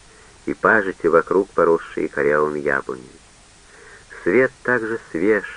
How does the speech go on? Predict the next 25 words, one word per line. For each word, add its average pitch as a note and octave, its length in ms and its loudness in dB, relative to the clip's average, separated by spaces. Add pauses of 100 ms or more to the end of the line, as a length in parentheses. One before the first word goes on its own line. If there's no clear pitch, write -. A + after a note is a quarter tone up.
(400)
как - 200 -4
росные E2+ 480 0
капли. - 480 -2 (800)
Снова C#3 340 6
она C3+ 160 4
увидит B2+ 400 4
шестерых - 560 2
красавиц-коров, G2+ 1000 4 (100)
услышит - 540 -6
их - 160 -12
сопенье C2 540 -2
и - 20 -8
кашель G#2+ 640 -2
в - 60 -8
ясном F#2 520 0
утреннем D#2 520 -4
воздухе. B1+ 340 -2 (960)
Снова A#2 400 6
вдохнет G2+ 580 2
влажную E2+ 600 2
мглу, C#2+ 480 0 (440)
отзывающую D2+ 880 4
корицей D#2+ 720 0
и - 140 -6
дымом, A2 480 -4